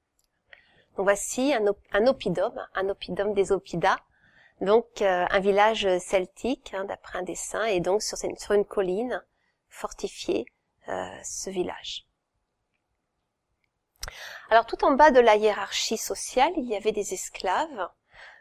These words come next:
euh, qui étaient essentiellement des prisonniers de guerre, et comme dans toutes, euh,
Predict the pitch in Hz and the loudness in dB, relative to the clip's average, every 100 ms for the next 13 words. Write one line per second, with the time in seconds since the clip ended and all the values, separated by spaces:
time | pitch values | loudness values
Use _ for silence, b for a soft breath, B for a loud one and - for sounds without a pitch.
0 | B 208 202 - - 226 247 240 - 302 | B 6 6 4 -2 0 2 2 0 0
1 | 294 254 254 254 220 - 226 220 214 214 | 2 4 4 2 -2 -6 -6 -2 2 2
2 | 190 185 190 285 - 190 - _ _ _ | 2 4 4 2 -4 -12 -12 _ _ _
3 | _ B B B B B - 226 254 247 | _ B B B B B 2 6 6 8
4 | 247 247 320 311 - - 226 | 6 6 0 0 -2 -2 0